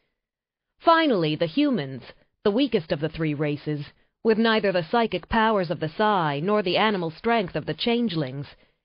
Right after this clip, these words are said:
came up with the killing strike. They changed the name of Christmas to the Day of Happiness.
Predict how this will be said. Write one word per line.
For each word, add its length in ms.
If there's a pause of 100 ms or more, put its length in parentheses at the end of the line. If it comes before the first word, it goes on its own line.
(160)
came 240
up 160
with 140
the 100
killing 460
strike. 640 (1040)
They 120
changed 420
the 60
name 280
of 120
Christmas 440 (140)
to 100
the 100
Day 300
of 100
Happiness. 580